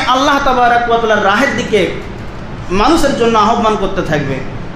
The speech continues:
ওয়ালতাকুম মিনকুম উম্মাতুন ইয়াদউনা ইলাল্লাহ ওয়া ইয়া'মুরুনা বিল মা'রুফ, ভালো কাজের আদেশ করবে। ওয়া ইয়ানহাউনা আনিল মুনকার, মন্দ কাজ থেকে তারা নিষেধ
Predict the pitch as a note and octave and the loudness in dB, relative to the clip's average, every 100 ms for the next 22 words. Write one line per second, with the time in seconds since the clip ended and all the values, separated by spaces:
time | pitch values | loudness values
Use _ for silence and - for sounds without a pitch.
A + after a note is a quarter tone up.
0 | - - - - - - C#4 D4+ C#4 B3+ | -12 -10 -10 -10 -6 0 2 2 0 2
1 | A#3+ C4+ C4+ A#3+ A#3+ B3+ B3 A#3+ A#3+ A#3 | 2 2 2 -2 0 2 4 2 0 0
2 | G#3+ G#3+ C#4 B3+ A3 F#3 E3+ D3 B2+ - | 2 2 2 2 2 2 0 -2 -2 -6
3 | - - - - - - F#3 B3 D#4+ F4 | -8 -6 -6 -8 -8 -4 0 2 2 2
4 | D4+ E4+ F4+ F4+ F4 D#4+ E4+ E4+ E4+ E4+ | 2 2 4 4 4 2 2 2 2 2
5 | F4 F#4 F4 - - - - F3 G3+ D4 | 2 2 2 0 -6 -10 -8 -4 0 2
6 | D#4+ D4+ C#4 C#4+ - A#3 C#4+ D4+ - C4 | 2 0 0 0 0 0 0 0 0 0
7 | G#3 D#3+ - - - - - - - - | 0 0 -2 -6 -10 -10 -12 -12 -12 -10
8 | - - - - - A3 D#4 D#4 D4+ E4+ | -10 -8 -8 -8 -2 0 2 2 2 2
9 | E4+ E4 D#4+ E4 E4+ F4+ F4 F4 C#4+ - | 2 2 2 4 4 2 2 2 2 -2
10 | - - - - - A3 D#4+ F4 F4 D#4 | -6 -10 -12 -6 0 2 4 2 2 0
11 | D#4+ - D#4 D4+ D4 C#4+ C#4 D4+ D#4+ | 0 0 -2 0 2 2 2 2 2